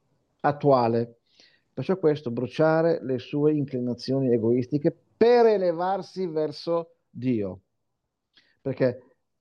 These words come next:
come combatte l'egoismo? Con qualcosa di estremamente contrario. Perciò non ne mangi niente, lo offri tutto a Dio.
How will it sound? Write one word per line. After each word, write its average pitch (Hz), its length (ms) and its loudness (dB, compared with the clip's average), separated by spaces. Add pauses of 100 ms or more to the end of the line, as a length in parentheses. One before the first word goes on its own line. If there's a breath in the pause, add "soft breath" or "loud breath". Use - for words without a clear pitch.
(520)
come 160 220 -2
combatte 170 420 0
l'egoismo? 120 600 0
Con 123 140 -10
qualcosa 123 340 0
di 123 360 4
estremamente 143 800 0
contrario. 131 640 -2 (680)
Perciò 135 580 -4
non 151 180 -2
ne 170 100 2
mangi 196 340 0
niente, 160 680 -4
lo 123 140 -2
offri 139 220 4
tutto 143 240 -2
a 127 60 -2
Dio. 127 380 -4